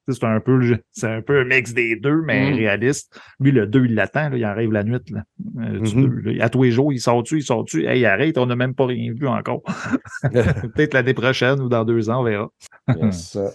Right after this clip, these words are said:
Speaker 3: les gars, on close ce, ce podcast-là. Qu'est-ce que vous voulez ajouter ?
Speaker 2: Euh, juste, euh, une petite affaire. Calisse que je trouve ça ordinaire. Puis Bethesda, lui, ils l'ont fait aussi. Puis le Spider-Man, euh, ils, ils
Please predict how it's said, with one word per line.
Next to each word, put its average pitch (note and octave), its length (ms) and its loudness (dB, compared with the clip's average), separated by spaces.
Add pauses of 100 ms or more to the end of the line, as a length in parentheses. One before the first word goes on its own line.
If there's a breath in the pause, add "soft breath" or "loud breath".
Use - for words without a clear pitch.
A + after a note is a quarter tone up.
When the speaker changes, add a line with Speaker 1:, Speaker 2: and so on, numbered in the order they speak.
(140)
Speaker 3:
les A2+ 140 0
gars, F#3+ 260 2 (220)
on G#2 140 -2
close C#3+ 280 2
ce, A#2+ 280 0
ce A2 60 -6
podcast-là. C#3 600 0
Qu'est-ce B2+ 240 0
que C#3+ 80 0
vous A#2+ 120 2
voulez B2 220 2
ajouter ? B2+ 520 2 (560)
Speaker 2:
Euh, B2 300 2
juste, D#3+ 300 -2
euh, A#2+ 460 0 (760)
une C#3+ 120 -2
petite B2+ 120 -2
affaire. C3 320 0 (380)
Calisse D3+ 840 2
que A#2+ 120 -2
je - 60 -8
trouve A2 140 -4
ça B2 140 0
ordinaire. B2+ 540 0 (440)
Puis B2+ 140 -2
Bethesda, C3+ 600 4
lui, A#2+ 300 2
ils A#2 120 -2
l'ont A#2+ 160 2
fait B2+ 200 -2
aussi. C3 480 -4
Puis B2 200 -6 (300 loud breath)
le C3+ 180 4
Spider-Man, C3+ 680 2
euh, B2+ 220 -2
ils, B2+ 180 2
ils C3+ 80 0